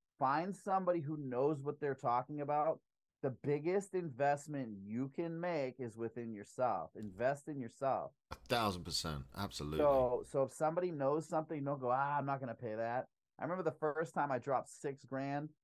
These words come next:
Speaker 1: on a coach. I was so terrified. Changed
Speaker 2: Yeah.
Speaker 1: my life.
Speaker 2: Yeah.
Speaker 1: Changed my life. Make sure you find the right coach.
Speaker 2: <laughs> So tell me about that. Tell me about your first coaching experience, 'cause now I'm intrigued. What happened?
Speaker 1: Oh,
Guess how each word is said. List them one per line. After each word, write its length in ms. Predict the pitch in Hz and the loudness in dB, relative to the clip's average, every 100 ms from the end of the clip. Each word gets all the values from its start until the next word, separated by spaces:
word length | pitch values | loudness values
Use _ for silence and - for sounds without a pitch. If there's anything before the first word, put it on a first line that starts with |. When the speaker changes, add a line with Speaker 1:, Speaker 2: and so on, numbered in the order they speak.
| _ _ - | _ _ -6
Speaker 1:
on 100 | 120 | -6
a 40 | |
coach. 560 | - 135 139 147 151 - _ _ - | 0 2 2 0 -8 -16 _ _ 0
I 80 | 139 | 2
was 140 | 135 | 2
so 220 | - 147 143 | 0 0 0
terrified. 680 | 160 135 143 147 151 160 147 _ - | 0 0 0 2 4 4 2 _ -10
Changed 240 | 165 170 180 | -6 -2 2
Speaker 2:
Yeah. 80 | |
Speaker 1:
my 80 | 196 | 2
life. 300 | 131 135 98 - _ _ _ _ - | 2 0 -2 -6 _ _ _ _ -2
Speaker 2:
Yeah. 180 | 107 147 | 0 2
Speaker 1:
Changed 160 | 147 | 2
my 80 | 143 | 2
life. 160 | 135 101 _ _ - | 2 0 _ _ -6
Make 140 | 139 | -4
sure 160 | - 156 | -2 -2
you 60 | 127 | 0
find 200 | 135 113 | 0 2
the 40 | |
right 220 | 113 143 - | 2 0 0
coach. 320 | 101 90 - - - - - - | -4 -4 -10 -20 -12 -10 -6 -4
Speaker 2:
<laughs> 140 | 101 - - - - - - - _ _ - | -4 -4 -8 -6 -6 -12 -20 -20 _ _ -4
So 100 | 147 | 4
tell 160 | 208 | 8
me 80 | 202 | 10
about 220 | 180 151 | 8 10
that. 260 | 170 127 - - - - _ - | 8 6 2 -8 -20 -20 _ 0
Tell 120 | 156 | 2
me 60 | 170 | 6
about 180 | 147 139 | 4 4
your 80 | 131 | 4
first 280 | 127 123 - | 4 4 2
coaching 260 | 131 131 | 2 0
experience, 540 | 117 - 101 85 80 - | -2 0 0 0 -4 -6
'cause 140 | 98 | -4
now 160 | 117 120 | 0 2
I'm 60 | 113 | 2
intrigued. 540 | 101 117 123 110 87 - | 2 2 2 2 -4 -4
What 160 | 123 131 | 0 2
happened? 280 | 147 95 - - - _ _ _ _ _ _ _ _ _ _ 139 | 0 -2 -10 -20 -20 _ _ _ _ _ _ _ _ _ _ 6
Speaker 1:
Oh, 460 | 160 156 123 113 | 8 10 8 6